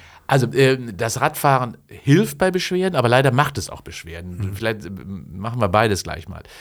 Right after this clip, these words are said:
Speaker 1: Es hilft natürlich bei vielen Problemen, wenn ich Gelenkprobleme habe, beispielsweise im Knie oder im Hüftgelenk, und ich möchte und darf nicht laufen mehr, äh, sollte es dann vielleicht auch nicht mehr tun, dann ist das Radfahren natürlich viel Bewegung, wenig Belastung. Ich nehme einen geringen Gang,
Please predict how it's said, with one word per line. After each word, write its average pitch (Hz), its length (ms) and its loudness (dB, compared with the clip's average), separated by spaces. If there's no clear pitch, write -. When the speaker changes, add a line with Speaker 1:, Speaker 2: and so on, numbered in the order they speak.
Speaker 1:
Es 117 140 -2
hilft 180 300 4
natürlich 147 400 -2
bei 110 120 -2
vielen 131 280 -6
Problemen, 104 420 -4
wenn 104 100 0
ich 95 120 -8
Gelenkprobleme 101 840 -4
habe, 76 240 -14
beispielsweise 82 680 -12
im 82 120 -12
Knie 120 180 -6
oder 92 140 -4
im 85 80 -6
Hüftgelenk, 123 580 -6
und 95 100 -10
ich 82 120 -12
möchte 101 360 -4
und 82 140 -10
darf 92 180 -4
nicht 82 160 -12
laufen 85 380 -10
mehr, 143 220 -8
äh, 113 220 2
sollte 101 260 0
es 104 60 -10
dann 92 140 -8
vielleicht 90 220 -6
auch 92 40 -6
nicht 92 140 -4
mehr 80 120 -6
tun, 123 280 -6
dann 98 100 -4
ist 92 140 -8
das 87 160 -8
Radfahren 113 500 -2
natürlich 98 400 -8
viel 208 380 -6
Bewegung, 135 720 -2
wenig 110 300 -4
Belastung. 95 500 -6
Ich 92 140 -16
nehme 113 260 -4
einen 87 240 -8
geringen 143 400 -6
Gang, 117 320 -4